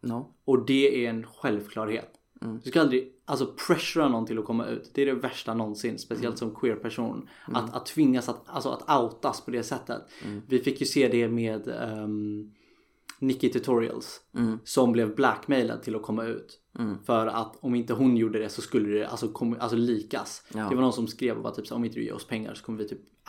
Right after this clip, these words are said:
Speaker 2: outa dig som trans."
Speaker 1: Ja.
Speaker 2: Och då så var hon tvungen att komma ut själv förrän, alltså, förrän att, förrän det kom ut från en annan
Speaker 1: Mm.
Speaker 2: media eller någon annan så här
Speaker 1: Ja.
Speaker 2: ställe, liksom.
Speaker 1: Ja.
Speaker 2: Och det suger ju skitmycket. Och, och det har
Speaker 1: Ja.
Speaker 2: också varit en, liksom, diskurs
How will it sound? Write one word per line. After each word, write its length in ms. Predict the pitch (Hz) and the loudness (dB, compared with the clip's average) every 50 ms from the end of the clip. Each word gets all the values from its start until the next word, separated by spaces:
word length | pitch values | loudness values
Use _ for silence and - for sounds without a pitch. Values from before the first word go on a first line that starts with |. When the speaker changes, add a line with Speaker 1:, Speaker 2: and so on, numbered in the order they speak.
| 127 110 | -6 -6
Speaker 2:
outa 200 | 101 - 117 117 | -4 -4 -4 -4
dig 140 | 113 110 | -4 -4
som 220 | 110 - 113 113 110 | -6 -6 -8 -10 -8
trans." 480 | - 127 110 104 - - - - - - | -6 -6 -6 -6 -8 -10 -10 -12 -8 -4
Speaker 1:
Ja. 380 | 120 117 110 101 98 95 - - | -2 -2 0 0 -2 -4 -4 0
Speaker 2:
Och 120 | - 139 123 | 0 2 4
då 160 | 135 123 113 | 4 2 2
så 140 | - 135 120 | 2 0 -2
var 120 | 110 110 107 | 0 0 -2
hon 100 | 110 107 | -2 -4
tvungen 240 | - - 113 107 107 | -4 -4 -4 -4 -4
att 60 | 104 | -6
komma 160 | - 107 107 | -6 -6 -6
ut 120 | 110 - | -6 -6
själv 220 | - - 131 113 104 - | -4 -4 -2 -2 -4 -4
förrän, 260 | - 110 110 110 113 107 | -6 -8 -6 -6 -6 -6
alltså, 280 | 113 - 117 107 107 - - _ _ - - - | -6 -6 -6 -8 -8 -12 -16 _ _ -20 -20 -8
förrän 260 | - - 123 117 113 117 | -4 -2 0 0 0 -2
att, 160 | 107 - - - - - | -6 -8 -12 -16 -8 -4
förrän 300 | - 123 113 113 117 - | -2 -2 -2 -2 -4 -2
det 80 | - 120 | 0 0
kom 180 | - - 123 113 | 0 2 0 0
ut 100 | 107 104 | 0 -2
från 180 | - 120 110 | -4 -6 -6
en 60 | 107 | -6
annan 180 | 110 107 104 104 | -6 -6 -4 -2
Speaker 1:
Mm. 120 | 123 113 123 | 0 2 4
Speaker 2:
media 280 | 139 139 117 110 110 | 4 2 0 -2 -6
eller 160 | 101 - 113 113 | -6 -6 -4 -4
någon 260 | 110 113 113 110 110 107 | -4 -4 -4 -6 -6 -6
annan 220 | 107 107 107 110 | -8 -8 -10 -10
så 100 | 110 - | -10 -10
här 80 | 110 107 | -8 -6
Speaker 1:
Ja. 260 | 104 104 95 98 101 - | -6 -6 -6 -8 -10 -12
Speaker 2:
ställe, 340 | - - 131 110 107 120 | -4 0 0 2 2 0
liksom. 320 | 123 - - - 117 - - - _ _ - - - - | 0 -2 -4 -6 -10 -10 -12 -14 _ _ -20 -20 -20 -16
Speaker 1:
Ja. 220 | - 117 113 107 107 | -12 -10 -10 -2 2
Speaker 2:
Och 120 | 147 143 131 | 4 8 10
det 320 | 165 170 165 165 - - | 10 10 10 8 4 0
suger 440 | - - - 139 123 117 107 - 113 | -4 0 4 4 4 4 4 2 -2
ju 140 | 110 110 110 | -2 -4 -6
skitmycket. 840 | - - - - 139 113 107 - - 123 120 - - - 113 104 90 - - _ _ - - _ _ _ | -8 -8 -2 0 2 2 0 -2 -4 -6 -6 -6 -6 -6 -6 -6 -8 -12 -18 _ _ -20 -20 _ _ _
Och, 220 | 139 131 139 143 | 2 2 4 4
och 60 | 143 135 | 6 6
det 60 | 131 | 8
har 160 | 131 123 120 | 8 8 8
Speaker 1:
Ja. 60 | 117 | 6
Speaker 2:
också 180 | 117 - - 180 | 4 2 2 2
varit 240 | 175 180 - - 131 | 2 2 0 0 -2
en, 260 | 120 117 117 117 - - | -2 0 -2 -2 -4 -4
liksom, 320 | 127 120 117 - 113 107 | -4 -4 -2 -2 -2 -2
diskurs 680 | 104 123 - - - - 190 - - - - - - | -2 -4 -4 -6 -2 0 0 0 0 -4 -8 -8 -12